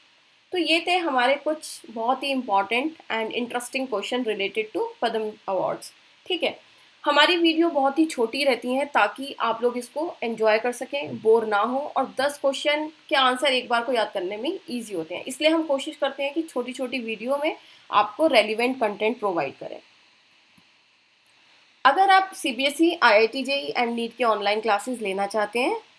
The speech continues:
तो आप विजिट करें डब्ल्यू डब्ल्यू डॉट बंसल डॉट लाइव या कॉल कर सकते हैं किसी भी इंक्वायरी के लिए इन दोनों नंबर्स पे।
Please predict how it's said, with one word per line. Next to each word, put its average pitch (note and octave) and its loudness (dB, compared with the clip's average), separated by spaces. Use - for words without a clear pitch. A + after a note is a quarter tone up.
तो B3+ 4
आप A#3 6
विजिट A3 -2
करें A3 2
डब्ल्यू G#3 -2
डब्ल्यू G#3+ 0
डॉट A3+ 0
बंसल G3 -2
डॉट F#3 -2
लाइव B3 0
या C#4+ 4
कॉल D4 6
कर E4 6
सकते E4+ 2
हैं E4+ 4
किसी C#4 -6
भी B3+ -2
इंक्वायरी B3+ 0
के A#3 -4
लिए C#4+ -4
इन B3+ -2
दोनों G3 -2
नंबर्स E3+ -6
पे। - -16